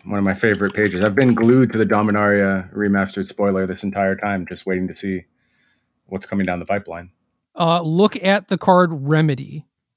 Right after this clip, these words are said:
Speaker 1: White card? Yeah, yeah, yeah. Okay, I'm looking at it.
Speaker 2: Can you, can you describe the photo or the, the art?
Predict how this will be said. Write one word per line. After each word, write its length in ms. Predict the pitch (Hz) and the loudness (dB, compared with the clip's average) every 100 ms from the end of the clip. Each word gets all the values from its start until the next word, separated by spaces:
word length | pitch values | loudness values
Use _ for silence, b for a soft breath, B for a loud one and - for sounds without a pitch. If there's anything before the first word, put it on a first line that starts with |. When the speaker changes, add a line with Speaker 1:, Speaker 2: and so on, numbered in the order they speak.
| _ _ _ _ - | _ _ _ _ -20
Speaker 1:
White 460 | 82 80 87 127 - | -18 -10 -6 -6 -2
card? 260 | 233 262 | -2 -2
Yeah, 340 | 196 82 71 82 | -2 -2 -2 -4
yeah, 140 | 87 | -4
yeah. 320 | 85 76 - - _ _ _ _ _ _ _ _ _ 113 | -4 -6 -10 -20 _ _ _ _ _ _ _ _ _ -8
Okay, 280 | 110 104 143 - | -2 -2 -4 -6
I'm 80 | |
looking 220 | 98 98 95 | -6 -4 -2
at 120 | 107 | -2
it. 140 | 196 - _ _ _ _ | -4 -10 _ _ _ _
Speaker 2:
Can 140 | - 220 | 0 2
you, 300 | 226 233 214 | 4 2 0
can 160 | 185 | 0
you 100 | 226 | 0
describe 920 | 202 185 - - 185 190 202 226 240 226 _ - | 0 -2 -4 -4 0 2 4 2 0 -8 _ -8
the 120 | 165 | -8
photo 680 | - 185 156 135 120 208 208 _ | -6 -4 -2 -2 -8 -14 -18 _
or 140 | - 147 | -8 -6
the, 260 | 147 156 | -6 -10
the 200 | 139 156 | -8 -10
art? 360 | 139 127 - | -8 -12 -14